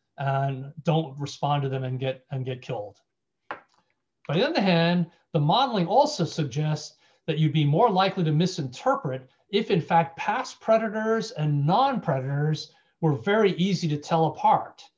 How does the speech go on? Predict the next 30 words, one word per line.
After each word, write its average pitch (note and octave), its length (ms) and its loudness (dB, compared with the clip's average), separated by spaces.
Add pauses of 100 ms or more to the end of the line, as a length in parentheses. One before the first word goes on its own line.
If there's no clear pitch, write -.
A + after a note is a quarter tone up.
(360)
because C#3+ 360 0
then D3+ 560 0 (420)
we D#3+ 340 2
refer E3 400 0
to D3 480 -4
that D3+ 300 2
situation E3 520 -2
as B2 120 -8
you're C#3+ 120 -4
sort D#3 200 -2
of D3+ 80 0
an F3 100 2
expert, C#3 480 -6
you're C#3+ 280 -2
overconfident, F#3+ 840 0
you C#3+ 100 0
know F3 300 2
what's E3+ 340 2 (320)
safe, F3 300 2
what's D3+ 220 -6
dangerous, F3 720 0 (380)
that D3+ 100 0
in D3+ 140 0
fact, A3+ 380 -2 (180)
those G#3 420 6
organisms C#3+ 840 -2 (340)
are D3 180 -2
actually A3+ 460 -2
gonna F3 180 4
be, E3 500 2